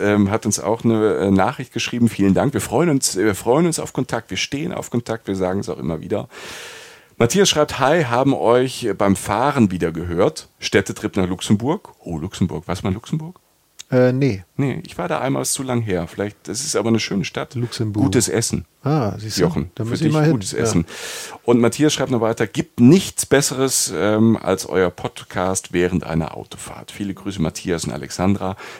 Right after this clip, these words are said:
Speaker 1: Viele Grüße von uns zurück.
Speaker 2: Ja,
Speaker 1: Wir freuen
Speaker 2: danke schön.
Speaker 1: uns.
Speaker 2: Das ist wirklich nett. Ja, das ist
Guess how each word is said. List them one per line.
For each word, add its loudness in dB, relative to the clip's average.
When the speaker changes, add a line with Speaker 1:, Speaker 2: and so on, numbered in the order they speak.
Speaker 1:
Viele -2
Grüße -4
von -2
uns 0
zurück. -10
Speaker 2:
Ja, 6
Speaker 1:
Wir 0
freuen 4
Speaker 2:
danke 4
schön. 4
Speaker 1:
uns. -10
Speaker 2:
Das 0
ist -6
wirklich 2
nett. 0
Ja, 6
das 4
ist -4